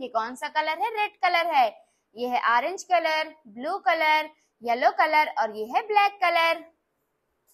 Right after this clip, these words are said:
तो देखिए बच्चों, ये कौन सा कलर है?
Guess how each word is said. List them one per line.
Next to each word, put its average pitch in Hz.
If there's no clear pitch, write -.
तो 220
देखिए 233
बच्चों, 294
ये 339
कौन 240
सा 294
कलर 311
है? 349